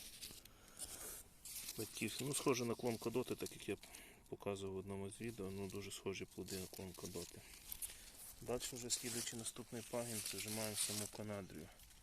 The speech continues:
Всипано плодами, бреп не мав цього року.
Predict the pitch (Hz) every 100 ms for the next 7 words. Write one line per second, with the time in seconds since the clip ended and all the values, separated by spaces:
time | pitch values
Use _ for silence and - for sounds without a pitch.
0 | - - - - - - - 107 92 87
1 | - 95 107 120 107 - - - 104 101
2 | 107 - 95 95 104 113 - - - -
3 | - - 107 110 110 113 -